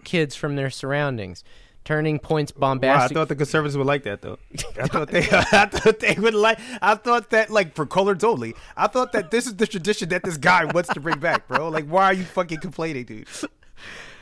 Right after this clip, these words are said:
Speaker 1: It, it really is an interesting thing. Like, I know it kind of seems like maybe we're just rehashing all the same old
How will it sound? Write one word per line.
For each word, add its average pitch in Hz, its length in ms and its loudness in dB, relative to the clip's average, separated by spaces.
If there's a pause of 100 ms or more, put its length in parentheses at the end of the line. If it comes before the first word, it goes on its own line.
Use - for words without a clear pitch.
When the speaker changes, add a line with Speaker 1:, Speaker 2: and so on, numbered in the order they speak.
(320)
Speaker 1:
It, 262 120 2
it 330 240 2
really 359 300 4
is 233 160 2
an 196 80 4
interesting 196 500 0
thing. 190 260 -2
Like, 135 180 0
I 139 100 4
know 160 260 4
it 156 240 -2
kind 156 220 0
of 139 100 -4
seems 147 440 -4
like 123 140 0
maybe 127 220 -2
we're 127 160 -2
just 127 220 -4
rehashing 117 760 -2
all 117 280 -2
the 117 100 -6
same 120 300 -4
old 117 200 -4